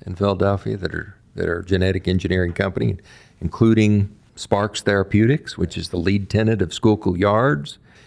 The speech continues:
and is in the process of hiring five hundred folks, many of which are these M D, P H D type researchers.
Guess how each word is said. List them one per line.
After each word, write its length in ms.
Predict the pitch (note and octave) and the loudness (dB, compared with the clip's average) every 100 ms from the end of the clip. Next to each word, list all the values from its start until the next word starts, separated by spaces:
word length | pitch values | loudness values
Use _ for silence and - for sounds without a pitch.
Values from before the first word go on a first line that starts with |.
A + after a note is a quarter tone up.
| _ | _
and 100 | F#2 | -2
is 120 | E2+ | 0
in 60 | F2+ | 0
the 60 | E2+ | 0
process 500 | G2 G2 - F2 - | 0 0 0 -2 -2
of 80 | |
hiring 300 | - G2 F2+ | 0 2 2
five 300 | F2 F#2 G2+ | 0 0 2
hundred 260 | G#2+ G2+ F2+ | 4 2 2
folks, 380 | G#2 G#2+ G#2+ - | 2 2 0 -4
many 180 | F#2+ G2 | 0 0
of 100 | F#2+ | 2
which 240 | G2 - | -2 -2
are 80 | F#2 | -6
these 300 | F2+ E2+ - _ - _ _ | -6 -12 -16 _ -20 _ _
M 180 | G#2+ G#2 | 2 4
D, 160 | G2 G2 | 4 2
P 200 | G2+ G2+ | 2 2
H 240 | G2 - | 2 0
D 160 | G2+ F#2+ | 0 0
type 300 | G2 G2+ F#2 | 0 0 0
researchers. 800 | G2+ - G#2 G2 A2+ B2+ - | 0 0 -2 0 -2 -2 -8